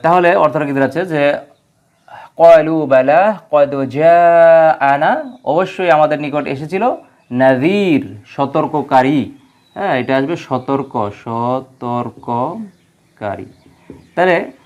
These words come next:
আহ, আগের অংশে, আহ, যে জাহান্নামের দ্বাররক্ষীরা জাহান্নামীদেরকে প্রশ্ন করেছিল যে আলাম ইয়াতিকুম নাযীর, যে তোমাদের কাছে কি কোনো, আহ, সতর্ককারী যায়নি? তখন তারা এই উত্তরটা বলেছিল, আহ, বলবে কলু বালা,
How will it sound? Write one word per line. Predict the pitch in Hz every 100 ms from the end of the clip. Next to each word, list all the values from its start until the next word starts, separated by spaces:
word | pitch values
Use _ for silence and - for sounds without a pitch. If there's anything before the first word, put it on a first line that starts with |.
| _ -
আহ, |
আগের | 135 - 143 165
অংশে, | 180 170 165 156 -
আহ, | 139 131
যে | 127 135 127
জাহান্নামের | 135 139 143 143 127
দ্বাররক্ষীরা | 139 120 143 143 151 135 139
জাহান্নামীদেরকে | 131 127 131 135 139 135
প্রশ্ন | 139 123 123 135
করেছিল | 127 135 123 117 127
যে | 120 120
আলাম | 120 123 139 170 190 -
ইয়াতিকুম | 143 196 - _ - 180 185 185
নাযীর, | 185 180 156 151 190 320 370 - _ _ _
যে | 127
তোমাদের | 127 143 143 165
কাছে | 160 147
কি | 156 160
কোনো, | 170 170 170
আহ, | - 127 123 120 120 117
সতর্ককারী | 143 139 143 160 160
যায়নি? | 135 120 131 214 370 _ _ _ _
তখন | 143 151
তারা | 147 165 240
এই | - 135
উত্তরটা | 135 131 135
বলেছিল, | 127 131 123 156 320 - - -
আহ, | - 117 110 - -
বলবে | 131 127 190 -
কলু | 147 139 139 131 151 143
বালা, | 123 120 123 185 349